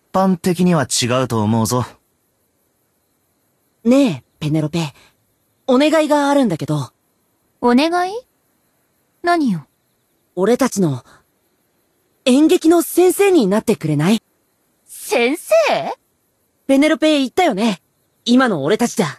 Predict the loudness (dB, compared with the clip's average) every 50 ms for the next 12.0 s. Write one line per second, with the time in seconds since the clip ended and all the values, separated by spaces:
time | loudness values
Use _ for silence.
0 | _ _ _ -2 -2 -2 0 0 0 2 2 0 0 0 0 0 2 2 0 0
1 | 2 0 0 0 2 2 2 2 2 0 0 0 0 -2 0 0 0 0 0 0
2 | -2 -4 -4 -4 -4 -8 _ _ _ _ _ _ _ _ _ _ _ 0 2 4
3 | 4 2 2 0 -4 -8 _ _ _ _ -16 -6 -4 -2 0 0 0 0 -2 -2
4 | -2 0 0 2 4 4 4 4 2 2 0 -2 -4 -8 _ _ _ _ _ _
5 | _ _ _ _ -2 0 0 0 -2 -2 -2 -4 -4 -6 -6 -4 -4 -2 0 2
6 | 2 2 0 0 -2 0 0 2 2 2 2 2 2 2 2 0 0 -2 -6 _
7 | _ _ 0 2 2 2 2 0 0 -2 -6 -12 -4 0 0 2 2 2 0 0
8 | -2 -2 -2 -2 0 0 -2 -2 -4 -8 _ _ _ _ _ _ _ _ _ _
9 | _ _ -14 -4 -2 0 0 0 0 0 0 2 2 0 0 -2 -6 _ _ _
10 | _ 0 0 2 2 2 2 4 2 2 2 2 4 4 4 4 2 2 2 0
11 | 0 0 0 -2 0 0 2 2 2 2 2 2 0 0 0 -2 -2 -4 -8